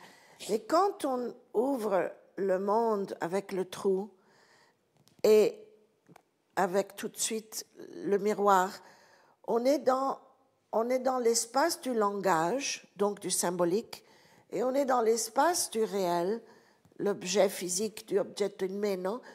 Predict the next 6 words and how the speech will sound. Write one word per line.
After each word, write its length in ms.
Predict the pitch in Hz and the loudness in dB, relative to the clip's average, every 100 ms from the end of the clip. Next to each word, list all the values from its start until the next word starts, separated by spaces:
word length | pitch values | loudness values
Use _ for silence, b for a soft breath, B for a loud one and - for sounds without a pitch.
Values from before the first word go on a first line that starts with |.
| B | B
cioè 160 | - 233 | -2 4
le 160 | 233 | 6
metro 420 | 233 269 277 262 - | 6 2 2 -2 -2
cubo 280 | 262 247 247 | -6 0 0
d'infinito, 920 | 208 196 - 196 208 196 180 185 233 b b b b b b b _ - | 0 -6 -6 -4 -2 -2 -4 -4 -6 b b b b b b b _ 4
è 420 | 233 285 - | 6 6 4